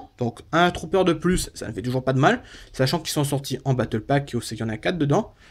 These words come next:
Ezra Bridger, donc le héros qui est exactement la même version que vous avez, euh,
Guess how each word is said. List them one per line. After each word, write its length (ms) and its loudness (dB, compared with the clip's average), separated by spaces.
Ezra 320 8
Bridger, 380 4
donc 200 8
le 140 12
héros 240 12
qui 100 6
est 140 6
exactement 460 4
la 120 8
même 300 6
version 420 4
que 120 -2
vous 240 2
avez, 260 4
euh, 220 2